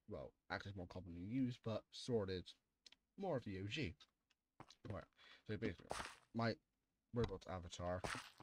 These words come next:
basically my av-, my skin. So I got the pants, I got the, like, the shoes, the, the shirt, and I got the arms. The back is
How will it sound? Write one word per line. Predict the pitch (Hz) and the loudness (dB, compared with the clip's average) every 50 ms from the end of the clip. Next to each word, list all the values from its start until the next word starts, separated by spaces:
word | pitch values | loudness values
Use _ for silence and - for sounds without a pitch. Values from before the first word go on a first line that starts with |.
| - _ _ _ _ _ _ _ _ _ _ _ _ _ _ _ _ _ | -20 _ _ _ _ _ _ _ _ _ _ _ _ _ _ _ _ _
basically | - 160 151 143 147 - - 113 104 101 | 10 10 10 10 6 4 2 2 4 4
my | 101 104 104 101 | 2 2 0 0
av-, | - - 95 90 92 92 - - _ _ _ | 0 0 -2 -2 -4 -6 -10 -14 _ _ _
my | 98 95 87 | -4 -2 -2
skin. | - - - - - 95 82 78 82 85 - - _ _ _ _ _ _ _ _ _ _ _ _ _ _ - - - _ | -2 -4 -4 0 4 4 4 4 4 0 -2 -6 _ _ _ _ _ _ _ _ _ _ _ _ _ _ -20 -20 -20 _
So | - 104 | 0 2
I | 104 110 107 | 4 4 4
got | 110 104 - | 4 2 0
the | 87 87 | -2 -6
pants, | - - - 95 90 92 95 95 - - - - - - | -6 -4 -2 -2 0 0 -2 -2 -4 -6 -10 -10 -8 -4
I | 101 | -2
got | 98 98 - | -2 -2 -2
the, | 92 92 - _ _ - | -4 -6 -10 _ _ -6
like, | 98 - - | -6 -6 -6
the | - 92 92 - _ _ _ _ | -8 -10 -10 -12 _ _ _ _
shoes, | - - - 101 95 87 87 90 92 87 - - - - _ _ _ _ - | 2 2 2 2 2 0 0 0 -2 -4 -6 -10 -12 -14 _ _ _ _ -16
the, | - 104 - _ - - _ _ _ _ - - - - - - - _ - | -16 -16 -14 _ -14 -14 _ _ _ _ -20 -20 -20 -20 -20 -20 -20 _ -8
the | 92 92 | -6 -4
shirt, | - - - - 127 117 117 127 123 - _ _ _ _ _ _ _ _ _ _ _ _ _ _ _ _ _ _ _ _ - | -4 -4 -2 0 2 4 4 4 2 2 _ _ _ _ _ _ _ _ _ _ _ _ _ _ _ _ _ _ _ _ -8
and | 92 92 | -4 -4
I | 92 | -2
got | 95 - - - | -2 -2 -4 -4
the | 95 90 90 - - - | -4 -4 -4 -4 -6 -4
arms. | 92 98 87 78 - - - - - - - _ _ _ _ _ _ _ _ _ _ _ _ _ _ _ _ _ _ _ _ _ _ _ _ - - | -2 -2 -2 -2 -4 -8 -10 -12 -14 -14 -14 _ _ _ _ _ _ _ _ _ _ _ _ _ _ _ _ _ _ _ _ _ _ _ _ -14 -14
The | - - - | -12 -4 0
back | - 127 123 120 120 - - | 2 2 2 2 0 -2 -2
is | 98 95 90 90 87 85 | -2 0 0 0 0 -2